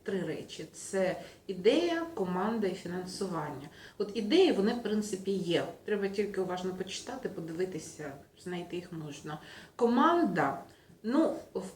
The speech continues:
принципі, в принципі, е, якщо підучити, теж є, тому що, ну, можливо, хтось образиться з колег, але я вважаю, що,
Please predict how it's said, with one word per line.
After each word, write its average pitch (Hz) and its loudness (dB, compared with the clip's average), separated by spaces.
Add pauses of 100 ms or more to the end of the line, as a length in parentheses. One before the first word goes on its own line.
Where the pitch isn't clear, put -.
(120)
принципі, 285 6
в 190 -2
принципі, 160 -4 (680)
е, 170 -4
якщо 226 2
підучити, 226 2
теж 190 4
є, 156 0
тому 233 2
що, 208 2
ну, 214 0
можливо, 202 2
хтось - -4
образиться 220 2
з - -10
колег, 160 -6
але 180 0
я 196 2
вважаю, 196 2
що, - -8